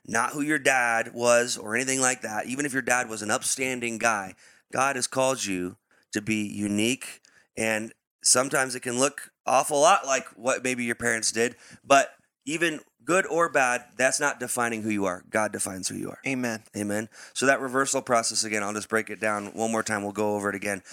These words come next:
Speaker 1: The manger and the clothes. Gross, dingy, stinky. Yet he chose to do that. Chose to come through a fourteen-year-old girl, uh,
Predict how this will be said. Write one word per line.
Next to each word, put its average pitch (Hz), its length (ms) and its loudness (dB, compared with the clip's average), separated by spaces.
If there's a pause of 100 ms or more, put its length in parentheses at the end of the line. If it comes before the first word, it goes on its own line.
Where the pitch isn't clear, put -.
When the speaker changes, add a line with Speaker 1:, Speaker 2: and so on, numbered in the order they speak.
(160)
Speaker 1:
The - 80 -6
manger 110 400 -2
and 113 100 -2
the 107 80 -6
clothes. 101 400 -2 (240)
Gross, 110 480 2
dingy, 98 380 -2
stinky. 107 560 0
Yet 104 160 -4
he 104 80 -4
chose 107 480 2 (240)
to 101 100 -4
do 107 160 0
that. 101 220 2
Chose 117 200 -2
to - 80 -8
come 117 220 -2
through 104 160 -6
a 95 40 -6
fourteen-year-old 110 640 -2
girl, 101 280 -2 (560)
uh, 101 280 2